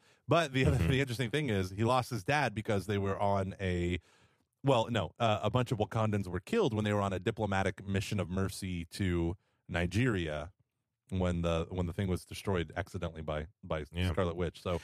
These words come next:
Speaker 1: interesting.
Speaker 2: and you can, and it, you can tell that in, in, in his dad kinda starts to go, "We need to, like,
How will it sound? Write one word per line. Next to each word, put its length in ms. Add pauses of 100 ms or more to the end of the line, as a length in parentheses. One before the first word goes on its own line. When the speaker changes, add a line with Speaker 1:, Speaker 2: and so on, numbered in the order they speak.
(240)
Speaker 1:
interesting. 340
Speaker 2:
and 100
you 60
can, 100 (340)
and 160
it, 240 (160)
you 120
can 120
tell 280
that 120
in, 140
in, 320 (380)
in 440 (240)
his 180
dad 320
kinda 220
starts 360
to 120
go, 200
"We 220
need 220
to, 200
like, 260